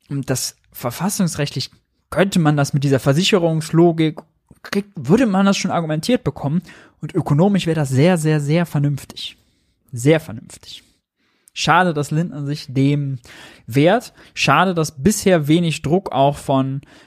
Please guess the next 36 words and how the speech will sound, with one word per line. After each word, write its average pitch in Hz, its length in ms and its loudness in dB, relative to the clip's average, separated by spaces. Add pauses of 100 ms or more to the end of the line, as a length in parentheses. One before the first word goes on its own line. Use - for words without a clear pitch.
(220)
äh, 127 200 -4
Scholz 143 340 2
und 131 160 -4
Habeck 147 340 2
in 120 80 -4
die 113 80 -2
Richtung 113 460 -6
kommt. 151 400 -4
Lindner 202 500 0
ist 185 160 -4
mal 160 200 0
wieder 170 180 2
der 143 140 2
Erste, 180 440 0
der 151 140 0
hier 165 300 2
den 143 180 2
Rahmen 151 400 2
der 135 140 4
Debatte 123 400 -2
setzt. - 440 -10 (320)
Ja, 131 280 -4 (640)
ähm, 117 480 -8 (1400)
sehr 170 400 2
häufig 170 840 0
fällt 147 300 0
das 135 160 -6
auf. 143 400 -6 (100)
Hat 131 140 -8
Lindner 165 200 2
ein 139 100 0
sehr 147 140 4
gutes 151 300 -2
Ges-, - 320 -8
Gespür 147 400 0
dafür, 127 500 -2